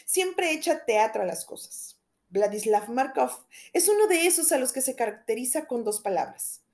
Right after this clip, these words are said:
Formidable muchacho. A veces añade, excelente compañero. Tiene locas a las chicas y toca la guitarra. Alexander Selenin es algo extravagante,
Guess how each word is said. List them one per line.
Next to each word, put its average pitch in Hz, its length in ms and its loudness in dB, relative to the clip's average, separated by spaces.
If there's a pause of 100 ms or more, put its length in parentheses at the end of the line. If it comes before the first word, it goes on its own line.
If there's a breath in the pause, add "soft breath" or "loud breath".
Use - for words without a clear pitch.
(220 loud breath)
Formidable 220 720 0
muchacho. - 480 -10 (640)
A 196 80 4
veces 196 320 0
añade, 247 360 0 (300)
excelente 185 560 -2
compañero. 202 500 -4 (760 loud breath)
Tiene 285 240 2
locas 277 320 0
a 254 40 2
las 214 160 0
chicas 277 420 -2
y 202 40 -14
toca 185 260 -4
la 180 120 -2
guitarra. 185 440 -4 (760 loud breath)
Alexander 190 600 0
Selenin 247 640 -4 (280 soft breath)
es 262 280 0
algo 269 260 0
extravagante, 214 840 -4